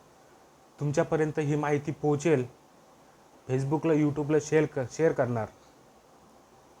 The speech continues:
जर व्हिडिओ आवडला तर व्हिडिओला लाईक करा, चॅनलला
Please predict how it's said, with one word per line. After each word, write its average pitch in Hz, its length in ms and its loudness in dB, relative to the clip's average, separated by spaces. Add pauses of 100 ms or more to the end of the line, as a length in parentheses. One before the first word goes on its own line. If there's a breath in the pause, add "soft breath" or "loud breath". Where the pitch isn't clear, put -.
(840)
जर 135 120 -4
व्हिडिओ 147 280 2
आवडला 156 500 4 (720)
तर 143 80 -2
व्हिडिओला 147 340 4
लाईक 147 360 4
करा, 156 220 2 (680)
चॅनलला 151 520 2